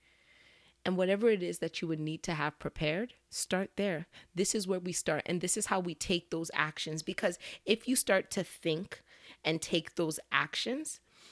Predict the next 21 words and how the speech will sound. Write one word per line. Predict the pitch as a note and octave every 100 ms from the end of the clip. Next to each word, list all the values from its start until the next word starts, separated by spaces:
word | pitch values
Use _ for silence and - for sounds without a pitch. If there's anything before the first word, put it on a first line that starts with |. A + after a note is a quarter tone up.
| - -
you're | E3+ G#3
taking | A3 - F#3 F#3 - F3+
faith | E3+ - - F3+ -
steps | - - D#3 - -
towards | - F3 E3 E3 E3
the | -
reality | D#3 D#3 D3+ D#3 D3+ D#3
of | - D3 C#3+
what | D3 - -
you |
want. | C#3 D3+ - - - - - -
And | F#3+
when | F#3+
you're | G#3+
taking | B3 F#3+ F#3 G3+ F#3
faith | - D#3+ -
steps | - A3 - -
and | E3+
you're | D#3+ - -
actioning | D3+ - - F#3+ G3+
things, | - A3+ C#4+